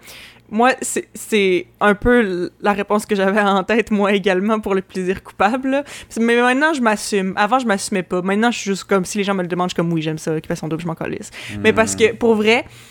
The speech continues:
Speaker 1: pour avoir regardé un nombre innombrable de trash reality T V shows, là, genre, moi, c'est ça. Euh, dans la vie, j'ai ça, j'aime ça, les téléréalités mauvaises, OK ? Mais pour en avoir regardé, là,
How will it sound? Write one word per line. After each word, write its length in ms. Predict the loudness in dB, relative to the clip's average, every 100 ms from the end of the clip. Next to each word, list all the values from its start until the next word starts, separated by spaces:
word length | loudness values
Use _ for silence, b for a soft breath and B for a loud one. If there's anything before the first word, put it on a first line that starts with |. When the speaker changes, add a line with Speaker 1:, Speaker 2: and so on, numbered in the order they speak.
| B
Speaker 1:
pour 180 | -2 2
avoir 180 | 2 2
regardé 560 | 2 2 2 2 0 0
un 140 | 0
nombre 280 | 2 2 0 -2
innombrable 760 | 0 2 0 0 0 0 -2 -4
de 100 | -6
trash 540 | -4 0 0 0 -4 -2
reality 480 | 2 2 2 0
T 180 | -2 -2
V 160 | -2 -2
shows, 320 | 0 0 0 -2
là, 220 | -4 -2
genre, 240 | 0 0 2
moi, 160 | 0
c'est 140 | 0 -4
ça. 180 | -8 -10 B B B 2
Euh, 140 | 4
dans 180 | 6 6
la 120 | 6
vie, 340 | 4 4 2 -2 -10 -8
j'ai 140 | -6
ça, 160 | -4 -2
j'aime 160 | -2
ça, 240 | 0 2 4
les 400 | 4 2 2 0
téléréalités 680 | 0 0 2 -2 0 -2 0
mauvaises, 580 | 0 0 2 0 -2 -6
OK ? 300 | -6 -6 -8 B B B
Mais 80 | 0
pour 140 | 2
en 80 | 4
avoir 180 | 4 2
regardé, 460 | 2 -2 -2 -2
là, 140 | 0